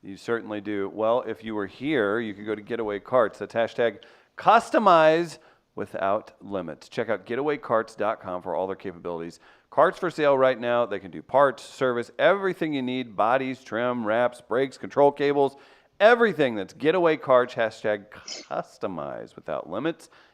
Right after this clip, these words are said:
hashtag carte blanche as well. They support the movement that Gardner has been pushing onto us for years. That's getaway carts dot com, located right here in Saint Louis City. Individuals or businesses seeking out fleets of golf carts, be sure to drop em a line. Let Joe know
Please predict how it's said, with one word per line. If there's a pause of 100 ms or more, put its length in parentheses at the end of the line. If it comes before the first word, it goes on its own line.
(140)
hashtag
carte
blanche
as
well.
They
support
the
movement (340)
that
Gardner
has
been
pushing
onto
us (320)
for
years.
That's
getaway
carts
dot
com, (220)
located
right
here
in
Saint
Louis
City.
Individuals
or
businesses
seeking
out
fleets
of
golf
carts, (320)
be
sure
to
drop
em
a
line.
Let
Joe
know